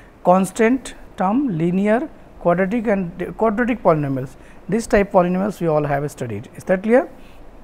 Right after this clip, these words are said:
In that, that this is the types of polynomial that we studied yesterday, okay? And value of polynomials is the latter concept that shall we discuss here. Right now,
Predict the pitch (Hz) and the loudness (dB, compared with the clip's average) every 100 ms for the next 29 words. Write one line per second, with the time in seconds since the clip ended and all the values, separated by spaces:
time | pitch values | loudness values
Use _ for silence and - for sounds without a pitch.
0 | - - - - - 160 147 135 165 - | -20 -20 -20 -16 -4 0 0 0 -2 -4
1 | - 180 240 220 254 202 170 180 208 190 | -2 -2 0 0 0 4 4 4 -2 -2
2 | 165 156 151 156 147 143 156 147 - 143 | -2 0 -2 -2 -2 -4 -4 -8 -6 -6
3 | 151 160 117 120 104 110 139 147 240 285 | -4 -6 -6 -10 -12 -12 -12 -8 -8 -10
4 | - - - - - 160 147 156 190 233 | -20 -20 -20 -12 -2 -2 2 2 4 4
5 | 233 214 202 208 214 - 180 180 202 165 | 6 4 2 0 -2 -2 -2 0 0 -2
6 | 170 175 165 202 208 160 139 - 143 156 | -2 -2 -2 -4 -4 -4 -6 -6 -4 -4
7 | 190 160 - 123 - 113 113 185 202 247 | -6 -8 -8 -8 -8 -8 -4 -4 -2 -4